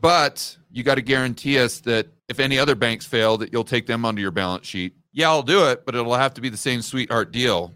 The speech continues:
or any losses are absorbed by the taxpayer, and the taxpayer pays for me to buy it."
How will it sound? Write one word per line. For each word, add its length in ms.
or 120
any 180
losses 520
are 80
absorbed 340
by 60
the 80
taxpayer, 680
and 100
the 60
taxpayer 720
pays 240
for 140
me 100
to 80
buy 300
it." 120